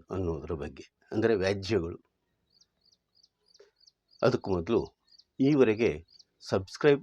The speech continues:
ಆದಂಥ ಎಲ್ಲರಿಗೂ ಕೂಡ ನನ್ನ ಪ್ರೀತಿಪೂರ್ವಕ ನಮಸ್ಕಾರಗಳು.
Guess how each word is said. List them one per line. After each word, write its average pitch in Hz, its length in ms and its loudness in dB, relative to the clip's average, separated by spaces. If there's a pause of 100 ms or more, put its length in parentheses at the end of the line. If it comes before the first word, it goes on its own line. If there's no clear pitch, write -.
(160)
ಆದಂಥ 107 320 -2 (240)
ಎಲ್ಲರಿಗೂ 95 380 -4 (140)
ಕೂಡ 82 140 -6 (520)
ನನ್ನ 104 240 0 (320)
ಪ್ರೀತಿಪೂರ್ವಕ 104 760 -4
ನಮಸ್ಕಾರಗಳು. 80 600 -4